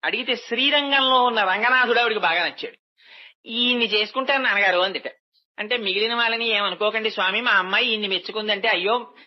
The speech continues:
ప్రతిబింబంలాగా నేనే కదయా నూట ఐదు మూర్తులుగా ఉన్నది,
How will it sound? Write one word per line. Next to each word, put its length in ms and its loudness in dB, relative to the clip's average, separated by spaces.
ప్రతిబింబంలాగా 1000 0
నేనే 400 -4
కదయా 360 2
నూట 240 -2
ఐదు 200 0
మూర్తులుగా 520 0
ఉన్నది, 800 -2